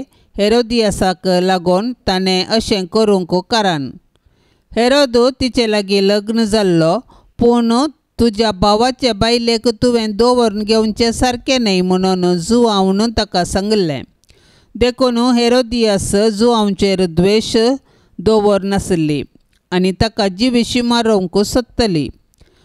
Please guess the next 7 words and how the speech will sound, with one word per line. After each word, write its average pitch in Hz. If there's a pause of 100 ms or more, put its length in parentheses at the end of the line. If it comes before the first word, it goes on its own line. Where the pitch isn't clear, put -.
(240)
पूण 254 (120)
तिका 254
हें 220
साध्य 214
जालें 220
ना, 147 (360)
कित्याक 208